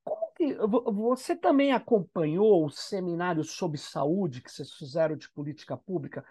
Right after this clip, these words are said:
Por que que eu tô perguntando isso? Porque, olha só, uma das formas de privatização do serviço público de saúde da Inglaterra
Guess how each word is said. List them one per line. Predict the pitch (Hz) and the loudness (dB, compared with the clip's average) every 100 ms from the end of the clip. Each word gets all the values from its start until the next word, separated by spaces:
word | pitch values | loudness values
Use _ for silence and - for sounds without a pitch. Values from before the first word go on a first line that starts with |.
| - - | -16 -10
Por | 233 | -6
que | 320 | -2
que | 320 | 0
eu | |
tô | - 254 | 0 2
perguntando | 226 202 180 185 170 156 | 2 0 -2 -4 -4 -2
isso? | 131 107 - _ _ _ - _ _ _ _ _ | -4 -6 -16 _ _ _ -20 _ _ _ _ _
Porque, | - 233 - 277 277 262 - _ _ _ _ _ _ _ - | -8 -8 -4 0 2 2 -4 _ _ _ _ _ _ _ 4
olha | 285 269 | 6 4
só, | - - 160 - - _ _ _ _ _ _ _ | 0 2 4 4 -2 _ _ _ _ _ _ _
uma | 240 269 302 | 0 2 2
das | 269 - - - - | 2 0 -10 -8 4
formas | 269 339 285 220 | 8 8 6 0
de | 202 170 _ | -4 -12 _
privatização | 277 349 339 247 233 196 196 - - 175 170 147 | 0 4 4 4 -2 -2 -4 -4 -6 -4 -2 -4
do | 147 | -8
serviço | - - 170 131 202 277 - 202 - - | -10 -6 -6 -4 -6 -6 -6 -12 -10 -4
público | 240 226 190 180 | -2 -2 -4 -6
de | 180 | -8
saúde | - 160 170 151 | -6 -2 -2 -2
da | 151 185 | -4 -2
Inglaterra | 180 131 - - 185 - 98 | -2 -2 -4 -2 -2 -4 -10